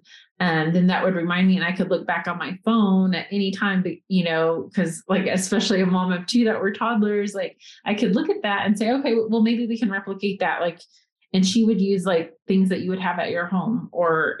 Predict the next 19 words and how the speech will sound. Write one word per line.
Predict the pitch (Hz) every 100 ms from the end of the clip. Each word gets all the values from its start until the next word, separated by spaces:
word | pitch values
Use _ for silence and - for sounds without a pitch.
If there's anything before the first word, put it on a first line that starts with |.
| 185
give | 180
you | 175 180
suggestions. | 185 175 - - - - 190 190
So, | 175 165 170 - - - _
um, | 180 170 160 139 143 - _ _ _ _
you | 190 185
know, | 160 160 160
uh, | - 139 - - _ -
it, | 226 254 220
it |
was | 220 226
just | 311 -
really | 196 208 190
empowering. | 180 - 185 202 226 226 202
And, | 180 -
like, | 180 175 -
I | 185
enjoyed | 180 180 185 175
going | 165 170 165 151 160